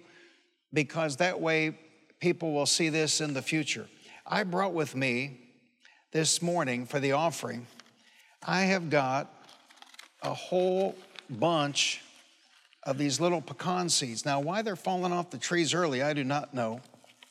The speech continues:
And I don't know if, what camera are we on? I don't know if you can zoom in, but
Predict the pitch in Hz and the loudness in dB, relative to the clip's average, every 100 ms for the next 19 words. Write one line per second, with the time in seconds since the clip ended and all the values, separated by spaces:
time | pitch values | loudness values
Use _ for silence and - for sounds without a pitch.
0 | _ _ _ _ _ _ _ _ - 123 | _ _ _ _ _ _ _ _ -8 2
1 | 139 151 156 147 139 - - - 135 151 | 4 4 2 0 0 -6 -16 -12 -4 0
2 | 135 117 113 117 113 107 - - - - | 0 0 0 -2 -2 -8 -18 -20 -12 -6
3 | 151 151 135 151 131 110 123 147 143 135 | -2 0 2 2 2 2 2 2 2 0
4 | 113 113 - _ _ _ _ _ _ _ | -2 -8 -20 _ _ _ _ _ _ _
5 | - 151 | -2 -2